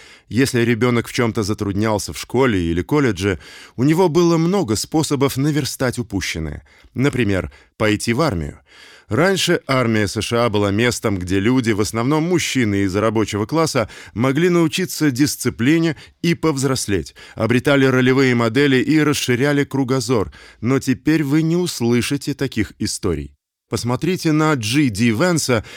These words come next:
и его удивительный бестселлер две тысячи шестнадцатого года «Деревенская элегия. Воспоминания о семье и культуре во время кризиса».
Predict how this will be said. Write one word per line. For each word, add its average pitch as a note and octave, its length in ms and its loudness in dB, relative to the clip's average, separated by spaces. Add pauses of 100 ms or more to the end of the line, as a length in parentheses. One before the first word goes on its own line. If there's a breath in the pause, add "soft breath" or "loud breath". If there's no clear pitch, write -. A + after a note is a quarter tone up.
(160 loud breath)
и B2 100 0
его D3+ 320 6
удивительный D#3 840 0
бестселлер D3 840 0 (220 soft breath)
две C3+ 240 2
тысячи C#3 380 -2
шестнадцатого A2+ 760 -4
года A#2 340 -2 (360 soft breath)
«Деревенская A#2+ 960 2
элегия. B2+ 600 0 (280 loud breath)
Воспоминания C#3+ 880 2
о C#3 180 -2
семье B2 460 2
и A2+ 160 0
культуре D#3 600 0 (200 soft breath)
во A#2+ 240 0
время A#2 340 2
кризиса». F2 560 -6